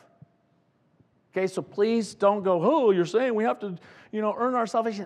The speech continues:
Absolutely not. There's nothing you and I could do to earn salvation. That's already a given. But here's what Paul is instructing Titus and instructing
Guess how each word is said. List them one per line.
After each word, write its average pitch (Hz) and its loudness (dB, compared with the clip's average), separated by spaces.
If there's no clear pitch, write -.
Absolutely 208 -2
not. 175 0
There's 180 0
nothing 202 0
you 196 -2
and 175 -2
I 170 -2
could 165 -8
do 131 -2
to - -6
earn 165 -2
salvation. 135 -6
That's 220 -4
already 214 0
a 139 -2
given. 113 -2
But 214 0
here's 262 2
what 185 0
Paul 233 6
is 185 0
instructing 196 -6
Titus 208 -2
and 220 -6
instructing 214 -6